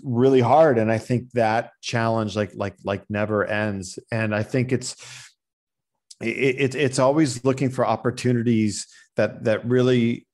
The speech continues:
like, ignite, ignite your heart, so to speak. When I was at, um, after my career ended, I was working in the pharmaceutical and biotech industry. And, and what I, the reason why I gravitated toward that in-, just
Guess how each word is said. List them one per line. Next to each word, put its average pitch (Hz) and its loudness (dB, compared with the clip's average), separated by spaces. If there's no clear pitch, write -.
like, 113 -6
ignite, 113 -2
ignite 113 -4
your 107 0
heart, 120 0
so 107 -2
to 98 -4
speak. - -8
When 127 2
I 139 2
was 135 2
at, 110 0
um, 104 -4
after 127 -2
my 120 0
career 120 0
ended, 113 0
I 107 -4
was 110 -4
working 113 -2
in 113 0
the 104 -2
pharmaceutical 113 0
and 101 -4
biotech 101 -2
industry. 113 -2
And, 101 -4
and 107 -6
what 123 2
I, 117 2
the 107 -6
reason 120 0
why 110 4
I 104 2
gravitated 104 -4
toward 107 -6
that 104 0
in-, 113 -4
just 107 -10